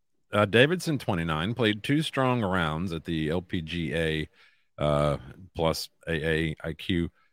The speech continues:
uh, qualifying school in Palm Springs, California over the weekend, shooting seventy on Thursday, followed by a seventy-six the next day. I have no idea if that's good or not,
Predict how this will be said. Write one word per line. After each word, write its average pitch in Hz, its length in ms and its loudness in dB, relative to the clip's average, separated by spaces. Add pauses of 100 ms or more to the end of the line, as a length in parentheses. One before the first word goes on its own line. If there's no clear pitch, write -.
(180)
uh, 87 80 0
qualifying 120 640 6
school 104 300 2
in 98 60 0
Palm 101 260 0
Springs, 82 420 -2
California 87 540 0
over 80 80 0
the 85 100 0
weekend, 95 320 2
shooting 98 260 0
seventy 156 400 2
on 87 160 6
Thursday, 71 540 -2
followed 76 320 0
by 67 200 0
a 64 140 -6
seventy-six 82 480 -2
the 80 100 -6
next 80 200 -4
day. 67 140 -2
I 64 80 -2
have 64 100 -6
no 64 160 -10
idea 64 240 -12
if 65 60 -12
that's 69 180 -8
good 101 160 2
or 85 60 2
not, 85 260 2